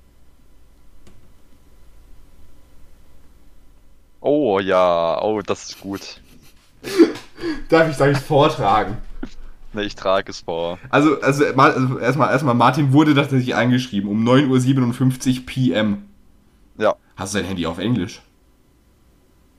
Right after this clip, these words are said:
Speaker 1: Das
Speaker 2: Also, das ist gar nicht dein Zug, okay.
Speaker 1: Das war nicht bei von, <laughs> ja, das war von der anderen Seite.
Speaker 2: Okay, es kam, also, okay. Ja, die, ich lese die andere Person vor, das ist nur ein Wort und du machst dann deins, okay?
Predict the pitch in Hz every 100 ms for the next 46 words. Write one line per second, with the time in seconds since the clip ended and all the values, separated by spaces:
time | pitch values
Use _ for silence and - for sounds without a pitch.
0 | _ - 95 - - - - _ _ -
1 | 123 107 104 101 101 95 101 82 82 98
2 | 98 - 98 87 - - 82 95 - 95
3 | - 208 120 - 170 - 151 135 - 117
4 | 107 95 82 101 90 87 85 - - 180
5 | - 220 185 - 190 160 - 269 - 240
6 | 135 147 147 131 123 139 190 180 143 151
7 | 123 135 127 143 156 151 135 123 143 139
8 | 147 131 135 131 123 131 131 120 101 117
9 | 110 117 135 127 131 127 120 123 104 101
10 | 101 95 113 127